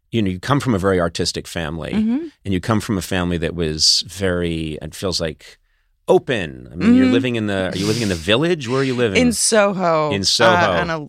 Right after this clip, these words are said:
Speaker 2: loft. Yeah, my parents were, were visual artists, and they moved to the Bowery in the late sixties and then bought a loft building on Crosby Street with another couple for literally, like, negative <laughs> do-, like, I mean, just a shockingly
Speaker 1: Stuff that
Speaker 2: low
Speaker 1: makes people
Speaker 2: Yeah,
Speaker 1: angry today.
Speaker 2: furious.
Speaker 1: Yes.
Speaker 2: Um,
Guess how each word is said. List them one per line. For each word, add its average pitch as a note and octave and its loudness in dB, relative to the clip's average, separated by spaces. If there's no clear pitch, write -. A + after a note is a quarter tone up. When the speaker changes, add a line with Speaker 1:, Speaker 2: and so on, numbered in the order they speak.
Speaker 2:
loft. D#3+ -2
Yeah, F3 2
my F#3 -4
parents B3+ -2
were, G3+ -2
were F3 2
visual F#3 0
artists, G3 0
and D3+ -4
they E3 6
moved E3 -2
to E3+ -6
the D#3+ -4
Bowery D#3 0
in D3+ -2
the D3+ -4
late D3 0
sixties D3 -2
and D3 0
then D3 0
bought D3 0
a D3 -2
loft D3+ 0
building D3 -4
on D3 -4
Crosby D3 -4
Street D#3 -2
with D3+ -10
another D#3 -2
couple - -2
for - -2
literally, - -8
like, - -8
negative C#3+ -10
<laughs> - -
do-, - -4
like, F3+ 0
I - -6
mean, D#3 -4
just D3 -4
a D#3 -2
shockingly C#3+ -2
Speaker 1:
Stuff E3 4
that - 4
Speaker 2:
low C3 2
Speaker 1:
makes C3 0
people B2+ -2
Speaker 2:
Yeah, A2 0
Speaker 1:
angry A#2 4
today. F#2+ -2
Speaker 2:
furious. D3 -2
Speaker 1:
Yes. A2+ 0
Speaker 2:
Um, D#3+ -6